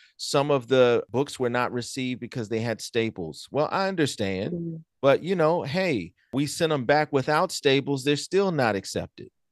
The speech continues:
Speaker 1: because they don't fit the size of a letter. You know, they have to.
Speaker 2: Mm-hmm.
Speaker 1: So, so many barriers to just getting brothers to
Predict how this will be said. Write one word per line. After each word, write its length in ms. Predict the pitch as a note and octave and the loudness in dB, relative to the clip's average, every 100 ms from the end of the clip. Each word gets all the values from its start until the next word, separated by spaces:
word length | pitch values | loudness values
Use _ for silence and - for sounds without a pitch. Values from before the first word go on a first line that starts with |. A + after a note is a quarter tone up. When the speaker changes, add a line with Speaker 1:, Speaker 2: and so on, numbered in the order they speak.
| _ _ | _ _
Speaker 1:
because 240 | A2 C#3+ C3+ | -4 0 4
they 80 | C#3+ | 4
don't 180 | C#3+ | 4
fit 260 | - D#3+ - | 2 -2 0
the 60 | C3+ | -2
size 480 | - C#3 C3+ B2+ | 0 4 4 4
of 120 | B2+ B2 | 2 2
a 40 | |
letter. 440 | A#2+ B2 F#2+ C2+ - | 6 6 4 -2 -6
You 100 | G#2 | -2
know, 120 | A2 | 2
they 120 | A2 A#2 | 4 2
have 240 | C3 - | 0 0
to. 140 | A#2+ | 2
Speaker 2:
Mm-hmm. 360 | - F3 E3+ E3 | 4 2 2 4
Speaker 1:
So, 140 | F#3+ D#3 | 4 4
so 480 | - - G#3 A3 A#3 | 0 0 4 6 4
many 340 | G#3 G3+ D3+ | 2 -2 -2
barriers 920 | G#2+ F2 B2+ E3+ F3+ C3 F#2+ D#2+ - | -4 -2 2 4 4 2 0 -2 -6
to 140 | - C3+ | -4 -4
just 460 | A2 E3 E3 - | 0 2 2 0
getting 480 | A2+ C#3 C3 B2 A#2 - | 2 4 4 2 -2 2
brothers 500 | C#3 C#3+ C3+ A#2+ - - | 4 6 4 0 -6 -12
to 600 | - A#2+ G#2+ G#2 G2 | -6 -2 -2 -2 -6